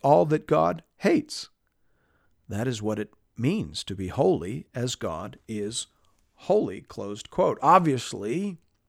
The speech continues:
we can only learn how to do that through careful study of God's word. That's what the phrase "sanctify them in the truth"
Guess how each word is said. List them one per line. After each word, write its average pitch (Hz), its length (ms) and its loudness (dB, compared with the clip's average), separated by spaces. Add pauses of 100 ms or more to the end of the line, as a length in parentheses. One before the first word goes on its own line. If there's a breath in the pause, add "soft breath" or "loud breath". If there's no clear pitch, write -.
(420)
we 131 120 -6
can 127 140 -6
only 139 260 -4
learn 120 260 -4
how 107 240 -4
to 113 140 -6
do 156 400 -2
that - 400 -8 (480 soft breath)
through 131 260 0
careful 120 400 -4
study 107 340 -6
of 113 160 -8
God's 107 280 -8
word. 101 200 -4
That's 107 220 -8
what - 80 -12
the 110 80 -14
phrase 107 320 -4
"sanctify 120 560 -2
them 110 240 -10
in 117 220 -10
the 107 220 -8
truth" 101 320 -10